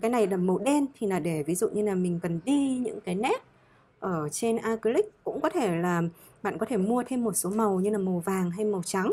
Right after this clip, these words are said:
có loại rẻ hơn. Nhưng mà cái bút này thì mình mua đâu đó hình như là sáu mươi nghìn thì phải. Ờ, các bạn cần, ờ, xô rửa cọ. Cá nhân mình thì không hay dùng xô rửa cọ lắm. Mình có để cái nước ở đây để khi nào, ví dụ như là khi vẽ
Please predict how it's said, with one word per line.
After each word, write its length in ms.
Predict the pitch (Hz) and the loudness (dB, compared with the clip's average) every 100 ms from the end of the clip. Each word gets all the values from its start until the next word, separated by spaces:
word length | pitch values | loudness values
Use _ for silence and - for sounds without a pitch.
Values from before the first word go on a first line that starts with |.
| - - - - - | -2 -12 -20 -20 0
có 160 | 208 214 | 2 4
loại 200 | 349 - | 2 0
rẻ 160 | 185 | -2
hơn. 240 | 160 247 240 - - | 0 -2 -4 -10 -12
Nhưng 280 | 202 240 | -4 0
mà 80 | 220 | 0
cái 100 | 208 | 0
bút 200 | 214 392 | 0 2
này 100 | 320 | 0
thì 100 | - | 0
mình 220 | 196 185 180 | -2 0 2
mua 260 | 220 220 208 - _ - - - | 2 0 -2 -12 _ -20 -20 -2
đâu 100 | 226 | 0
đó 100 | 196 | 2
hình 180 | 185 226 | 0 0
như 80 | 208 | 0
là 120 | 196 | 2
sáu 220 | - 180 | 0 0
mươi 140 | 262 302 | 0 2
nghìn 340 | 262 214 175 | 4 4 2
thì 60 | 180 | -4
phải. 200 | 185 165 - _ _ _ _ _ - - - _ | -4 -4 -6 _ _ _ _ _ -20 -20 -20 _
Ờ, 120 | 214 | 0
các 160 | 214 - | 4 4
bạn 240 | 196 180 | 4 0
cần, 260 | 220 196 185 | 2 4 4
ờ, 160 | 170 | 2
xô 460 | 170 - 311 285 269 | 2 4 6 4 4
rửa 220 | - 160 - | 0 0 4
cọ. 240 | 240 - - _ _ _ - | 4 4 -6 _ _ _ -4
Cá 140 | 196 214 | 0 2
nhân 200 | 330 302 | 2 2
mình 160 | 240 190 | 0 -4
thì 80 | |
không 220 | 190 269 254 | -4 -4 -4
hay 200 | 269 254 | -6 -2
dùng 180 | 226 | -2
xô 200 | 185 240 | 0 -2
rửa 140 | 220 180 | 0 0
cọ 220 | - 175 | 0 -2
lắm. 260 | 175 208 277 | -2 0 0
Mình 180 | 214 | 0
có 120 | 185 196 | 0 0
để 300 | 220 160 151 | 0 0 -4
cái 320 | 165 165 202 | -4 0 0
nước 220 | 254 415 605 | 4 2 2
ở 80 | |
đây 140 | 185 220 | 0 0
để 80 | 190 | 0
khi 200 | - 220 | -2 0
nào, 220 | 208 175 | 0 0
ví 120 | 175 | 0
dụ 140 | 220 | -2
như 140 | 208 220 | 0 -2
là 160 | 202 170 - - - | -4 -8 -14 -20 -20
khi 260 | - - 254 | -10 -4 -2
vẽ 260 | 247 233 | 0 0